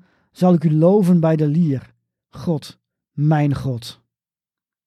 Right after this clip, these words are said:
Licht is wat je nodig hebt als je je in een duister bos bevindt. De waarheid is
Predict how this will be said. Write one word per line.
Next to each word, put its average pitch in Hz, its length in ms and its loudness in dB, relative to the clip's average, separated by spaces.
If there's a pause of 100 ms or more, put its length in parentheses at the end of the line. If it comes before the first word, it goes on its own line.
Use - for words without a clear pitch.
(1900)
Licht 139 540 -2 (180)
is 139 160 -4
wat 143 140 -2
je 139 80 -4
nodig 139 360 0
hebt 151 220 -4
als 135 180 -8
je 160 60 -6
je 139 60 -2
in 135 80 -2
een 127 100 -4
duister 135 360 -4
bos 127 220 -6
bevindt. 117 440 -6 (1400)
De 139 200 -6
waarheid 185 500 2
is 147 320 -6